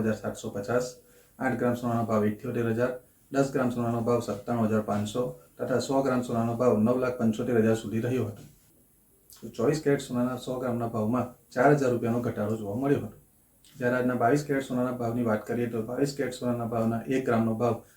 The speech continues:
આઠ હજાર નવસો એકત્રીસ, આઠ ગ્રામ સોનાનો ભાવ એકોતેર હજાર ચારસો અડતાલીસ, દસ ગ્રામ સોનાનો ભાવ નેવ્યાસી હજાર ત્રણસો દસ તથા સો ગ્રામ સોનાનો ભાવ આઠ લાખ ત્રાણું હજાર સો સુધી રહ્યો હતો. તો બાવીસ કેરેટ સોના પ્રતિ સો ગ્રામના ભાવમાં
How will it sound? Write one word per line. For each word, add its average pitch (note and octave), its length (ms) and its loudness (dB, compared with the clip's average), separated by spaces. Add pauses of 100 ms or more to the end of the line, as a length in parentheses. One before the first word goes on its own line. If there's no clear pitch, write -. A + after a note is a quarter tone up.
આઠ B2+ 220 -2
હજાર A#2+ 120 2
નવસો A2+ 300 -2
એકત્રીસ, A#2 420 -2 (480)
આઠ C#3 200 4
ગ્રામ B2 180 2
સોનાનો A#2+ 340 -2
ભાવ A#2 200 2
એકોતેર A#2 320 -2
હજાર A2 200 0
ચારસો G#2 320 -4
અડતાલીસ, A#2+ 420 -2 (400)
દસ C#3 200 2
ગ્રામ B2+ 180 0
સોનાનો A#2+ 300 -2
ભાવ A#2 240 2
નેવ્યાસી A#2 420 2
હજાર A2 160 0
ત્રણસો A2 300 -6
દસ B2+ 200 0 (340)
તથા B2 240 2
સો C#3+ 220 4
ગ્રામ C3 200 2
સોનાનો A#2+ 320 0
ભાવ B2 260 4
આઠ B2 220 0
લાખ B2 200 0
ત્રાણું A#2+ 320 2
હજાર A2+ 140 0
સો B2 240 0
સુધી A#2+ 320 0
રહ્યો B2 220 0
હતો. - 160 -10 (400)
તો B2 40 -10
બાવીસ D3 300 2
કેરેટ C#3 180 2
સોના C3 280 -4
પ્રતિ A#2+ 240 -2
સો C3 200 0
ગ્રામના B2 300 0
ભાવમાં A2+ 400 0